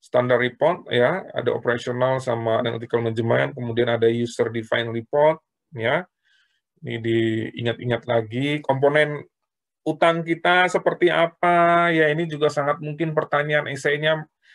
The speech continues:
mengenai pendapat kalian seperti yang saya pernah tanya dan kalian tuliskan gitu ya.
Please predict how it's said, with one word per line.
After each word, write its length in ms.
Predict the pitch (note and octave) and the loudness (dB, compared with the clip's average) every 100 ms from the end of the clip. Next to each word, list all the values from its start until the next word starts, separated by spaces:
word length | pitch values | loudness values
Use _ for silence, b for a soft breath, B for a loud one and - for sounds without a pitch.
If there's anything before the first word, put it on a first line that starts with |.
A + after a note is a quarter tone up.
| b _ | b _
mengenai 400 | C#3 C#3 C#3+ C#3+ | -6 0 0 0
pendapat 400 | C#3 C3 D3+ C#3 | 2 2 2 2
kalian 480 | C3+ C#3+ D3+ D3+ D3+ | 0 4 4 4 0
seperti 320 | C3+ B2 C3 | -6 0 0
yang 80 | C3 | 2
saya 240 | C#3 C3 | 0 0
pernah 240 | C3 C3 | 0 0
tanya 320 | C3 B2+ C3+ B2+ | 2 0 0 -2
dan 160 | B2+ | -2
kalian 320 | B2 B2 B2+ | -2 -2 -2
tuliskan 720 | C#3 C#3+ C#3+ C#3 C#3+ C#3+ C#3+ C3 | -4 -4 -2 0 2 2 0 -2
gitu 320 | A2+ A#2+ | 0 0
ya. 80 | C#3+ | 0